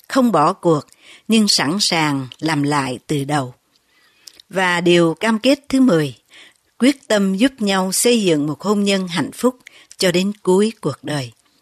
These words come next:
Chúng ta sẽ nhìn vào lời Chúa dạy trong Kinh Thánh liên quan đến những nguyên tắc vừa nêu. Trước hết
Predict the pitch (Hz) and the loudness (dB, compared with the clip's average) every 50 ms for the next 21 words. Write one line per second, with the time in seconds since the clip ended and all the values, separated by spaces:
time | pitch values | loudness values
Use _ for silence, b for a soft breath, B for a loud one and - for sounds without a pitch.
0 | _ _ _ _ _ _ b b b b b b b b b - 254 254 269 277 | _ _ _ _ _ _ b b b b b b b b b -2 -2 0 0 0
1 | 262 - - 247 226 220 202 185 175 170 165 165 160 160 170 165 160 156 151 - | 0 0 0 0 2 2 2 2 2 2 0 0 0 2 2 2 2 0 0 2
2 | 247 269 247 247 165 143 120 - - 196 180 170 156 - 175 165 160 156 180 170 | 2 2 2 2 0 -2 -4 -4 -2 -2 -2 -4 -4 -4 -4 -4 -4 -4 -4 -4
3 | 160 180 226 277 B B B B B B - 202 220 220 220 208 208 202 202 202 | -2 -2 -2 -2 B B B B B B 0 2 2 2 2 2 2 0 0 0
4 | 196 190 190 196 214 220 202 156 143 143 156 185 190 190 185 175 165 - - 214 | 0 0 0 0 0 0 0 0 0 -2 -4 -4 -2 -2 -2 -2 -2 -4 -6 -6
5 | - - _ _ 156 147 151 139 123 123 131 147 151 147 131 120 - _ _ _ | -8 -10 _ _ -6 -4 -4 -4 -4 -4 -4 -4 -4 -4 -6 -8 -16 _ _ _
6 | _ _ _ _ _ _ _ _ _ _ _ _ _ _ _ _ - _ _ - | _ _ _ _ _ _ _ _ _ _ _ _ _ _ _ _ -20 _ _ -20
7 | B B B B B - - 240 269 - 285 254 269 285 | B B B B B -2 0 0 0 2 2 0 0 0